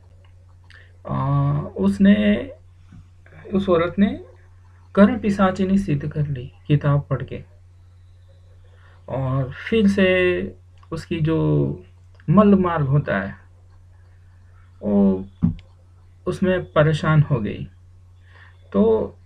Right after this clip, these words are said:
मेरा तो ये मानना है कि गुरु की साधना करो, सात्विक रहो और इन इतर योनि के चक्कर में मत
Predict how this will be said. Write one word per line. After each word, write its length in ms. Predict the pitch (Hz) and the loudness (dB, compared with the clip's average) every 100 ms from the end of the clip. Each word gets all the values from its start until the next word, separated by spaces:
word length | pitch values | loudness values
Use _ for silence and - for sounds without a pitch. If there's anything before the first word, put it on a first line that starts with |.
| - - 147 | -20 -4 0
मेरा 280 | 175 202 | 4 6
तो 120 | 226 208 | 6 4
ये 180 | 190 | 4
मानना 440 | 190 165 160 151 147 | 2 0 2 4 2
है 300 | 131 - - - - - - - - - - - - - - - - | -2 -8 -16 -20 -20 -20 -20 -20 -20 -20 -20 -20 -20 -20 -20 -20 -8
कि 380 | 180 196 202 202 - - - - - - - - - | -2 2 0 -2 -10 -20 -20 -20 -20 -20 -20 -16 -2
गुरु 260 | 147 160 | 0 2
की 120 | 180 196 | 0 -2
साधना 340 | 185 170 185 | -2 -2 -4
करो, 320 | 190 208 285 | -4 -6 -6
सात्विक 640 | 269 - 151 143 - 196 170 | -10 -4 -2 -2 -2 -2 0
रहो 380 | 165 196 339 - - - - - - - - - - - - - - - - - - | 2 0 0 -10 -20 -20 -20 -20 -20 -20 -20 -20 -20 -20 -20 -20 -20 -20 -20 -20 -8
और 580 | 127 135 139 143 139 147 - - - - - | -4 0 2 0 -2 -6 -16 -20 -20 -20 -8
इन 400 | 165 165 160 151 - | -4 -2 -2 -4 -4
इतर 260 | 156 190 | -2 2
योनि 260 | 180 175 175 | 2 2 0
के 120 | 180 | -2
चक्कर 340 | 160 151 - 151 | -2 -2 0 0
में 140 | 165 | 0
मत 300 | 175 147 143 | 2 0 0